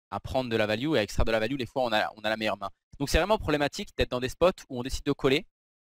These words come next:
avec une main, et pourtant on est en position en plus, mais c'est, c'est problématique puisque, euh, on décide de payer ici, ok, si on est devant, euh, on aura du mal à trouver de la value. Si on est derrière, euh, river, on se retrouve dans un spot où on va devoir fold quand même très souvent.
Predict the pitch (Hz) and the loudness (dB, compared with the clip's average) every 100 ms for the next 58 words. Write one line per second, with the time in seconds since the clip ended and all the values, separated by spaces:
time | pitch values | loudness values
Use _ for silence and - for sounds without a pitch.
0 | _ _ 120 131 - 131 127 - _ 123 | _ _ 2 2 0 -2 -2 -2 _ -6
1 | - 214 143 110 123 123 147 170 110 123 | 0 2 2 0 -2 -6 -6 -6 -6 -8
2 | 143 - 120 - _ _ - - - - | -10 -4 -4 -4 _ _ -6 -6 0 2
3 | 151 151 156 262 - 156 143 127 - _ | 4 2 2 -2 -4 -2 2 0 -2 _
4 | _ _ _ 113 110 104 104 123 123 160 | _ _ _ -2 0 0 -2 -2 -4 0
5 | 156 139 127 - 214 247 - 139 - 123 | 2 2 0 0 -2 -2 0 0 2 0
6 | 80 - - - 175 175 160 151 139 _ | -2 -14 -10 -6 0 2 4 4 0 _
7 | _ _ _ _ _ _ _ - - 113 | _ _ _ _ _ _ _ -20 -4 0
8 | 110 113 110 113 110 143 135 117 - 120 | 0 2 2 2 4 2 2 -2 -4 -2
9 | 117 135 247 - _ - - 180 151 143 | -2 -2 -4 -6 _ -4 0 0 4 4
10 | 147 202 240 - _ _ _ 131 127 123 | 4 0 -2 -10 _ _ _ 2 4 4
11 | 110 131 190 185 - 135 139 131 131 - | 2 2 2 2 -4 -8 -4 -4 -4 2
12 | 196 - 113 110 120 - 139 - 123 123 | 0 2 0 2 0 2 0 4 2 2
13 | - - 135 147 156 | 0 0 -2 0 0